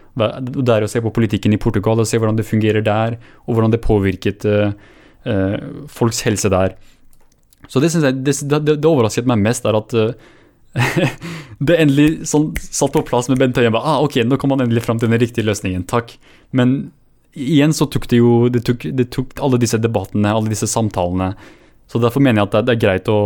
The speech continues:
det er, det er fint å ha disse debattene og samtalene i media. For da kommer en, eventuelt må komme fram til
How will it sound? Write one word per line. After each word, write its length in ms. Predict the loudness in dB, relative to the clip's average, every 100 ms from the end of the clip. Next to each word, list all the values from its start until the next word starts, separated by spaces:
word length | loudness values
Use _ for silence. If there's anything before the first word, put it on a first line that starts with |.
| 0 -4 -8 _
det 100 | -2
er, 100 | 0
det 100 | -2
er 60 | 0
fint 220 | 0 0
å 60 | 0
ha 140 | 2 0
disse 220 | 0 0
debattene 500 | 0 -2 -4 -4 -4 -2
og 280 | -2 -2 0
samtalene 420 | -2 0 2 2
i 40 |
media. 300 | 2 2 -2 -2 -12 -20 _
For 140 | -2 0
da 80 | 2
kommer 240 | 4 4
en, 100 | 2 -4 -4
eventuelt 500 | -2 0 0 -2 0
må 120 | -2
komme 200 | 0 0
fram 220 | 2 -2
til 240 | 0 0